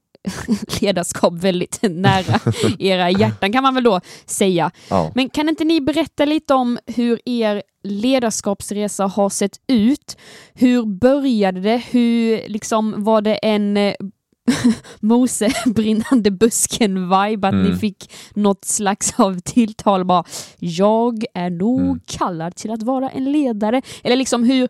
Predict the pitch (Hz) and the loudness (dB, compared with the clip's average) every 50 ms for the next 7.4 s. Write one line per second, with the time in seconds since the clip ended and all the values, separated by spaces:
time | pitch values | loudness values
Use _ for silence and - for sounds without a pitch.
0 | - - _ _ - 262 254 226 202 269 277 - - - - - 214 214 214 214 | -4 -10 _ _ 0 2 2 4 4 2 0 0 -2 -4 -2 -2 0 0 2 2
1 | 214 208 190 202 214 202 190 196 196 208 220 233 - - - _ - 175 175 175 | 0 0 0 0 2 2 2 2 2 2 2 0 0 -4 -6 _ -2 -2 -2 -2
2 | 175 - - 185 180 - _ _ - - - 175 175 175 175 - _ 226 240 247 | -6 -6 -6 -6 -6 -6 _ _ -14 -8 -6 -4 -4 -4 -4 -6 _ -4 -4 -2
3 | 226 214 208 233 220 196 190 202 226 233 202 185 196 - - 202 208 - _ - | -2 -2 -2 -2 -2 -2 -2 -4 -4 -4 -4 -6 -8 -8 -10 -10 -12 -12 _ -10
4 | 302 311 - - 269 254 214 - - - 180 170 170 - - - - 208 - - | -10 -10 -8 -6 -6 -6 -6 -6 -8 -8 -8 -8 -8 -10 -10 -8 -6 -6 -6 -8
5 | - 151 147 - - - - - - - - - _ _ - - 254 247 233 - | -10 -10 -10 -10 -12 -12 -14 -18 -20 -20 -20 -20 _ _ -2 2 2 2 4 2
6 | 165 160 214 202 208 208 196 202 - - 339 302 277 269 240 220 208 - 220 214 | -2 -4 -2 0 2 2 2 2 2 0 2 2 2 0 0 -2 -2 -2 -4 -4
7 | 220 220 - - - 196 190 185 | -4 -4 -4 -4 -2 0 0 0